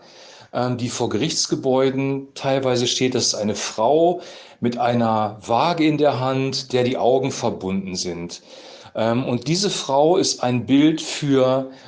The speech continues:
ähm, unbestechliche Gerechtigkeit. Natürlich gibt es diese Frau nicht wirklich, sondern diese Frau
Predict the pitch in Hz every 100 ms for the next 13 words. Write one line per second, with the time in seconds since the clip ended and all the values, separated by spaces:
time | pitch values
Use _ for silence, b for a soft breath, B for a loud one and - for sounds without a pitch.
0 | B - 120 117 117 117 120 113 - -
1 | 165 147 - 143 117 147 - 127 127 117
2 | 120 - 101 - - 87 87 - B B
3 | B B 143 143 185 196 - 175 160 -
4 | 147 143 - 143 139 135 123 - 127 156
5 | 175 - - 131 123 139 175 180 - 113
6 | 131 180 208 -